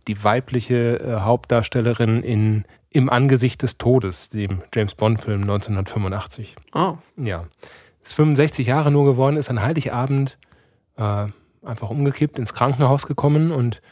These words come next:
Speaker 1: dann gab's noch eine, eine F-, Falschmeldung. So am vierten Januar hat ihr Agent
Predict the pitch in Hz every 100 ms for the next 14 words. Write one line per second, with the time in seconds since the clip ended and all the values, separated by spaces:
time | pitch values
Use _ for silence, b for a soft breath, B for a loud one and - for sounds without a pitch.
0 | b b b b 107 107 131 131 127 -
1 | 127 117 107 104 92 - _ - 110 139
2 | - 151 160 180 180 190 185 131 117 -
3 | 143 143 123 117 151 151 151 127 135 -
4 | - - 147 123 123 120 117 131 147 -